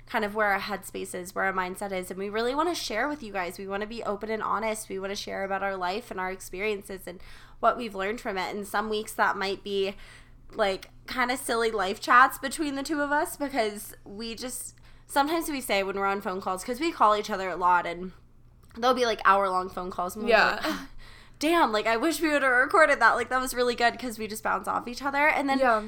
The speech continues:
Speaker 1: sometimes it's gonna be stories of things that my dad and I talked about that kinda triggered something else, like the short selling of the stocks. And sometimes it's gonna be guests, and it's gonna be people who are in the psychology field or in the, um, physical fitness field, or people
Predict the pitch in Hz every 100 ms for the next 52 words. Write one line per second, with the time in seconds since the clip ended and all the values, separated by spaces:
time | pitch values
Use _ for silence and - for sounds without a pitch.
0 | 233 - - - - - 254 269 277 247
1 | 240 - 233 226 254 - 226 240 220 202
2 | 190 185 180 - 202 202 214 202 202 202
3 | 220 214 190 208 180 - 180 175 156 -
4 | 190 185 - 196 208 196 202 202 202 226
5 | 208 - 185 - 190 185 - - 202 -
6 | 226 208 208 208 220 - 254 214 - 190
7 | 180 - - - - 226 240 247 214 -
8 | 233 214 247 285 226 185 196 208 190 196
9 | 269 285 254 - 214 208 214 185 196 190
10 | 185 214 208 233 - 240 262 233 208 208
11 | 185 180 - 208 208 196 196 196 - -
12 | - 208 196 170 226 214 233 240 277 294
13 | 262 247 226 196 190 175 180 - 247 220
14 | 226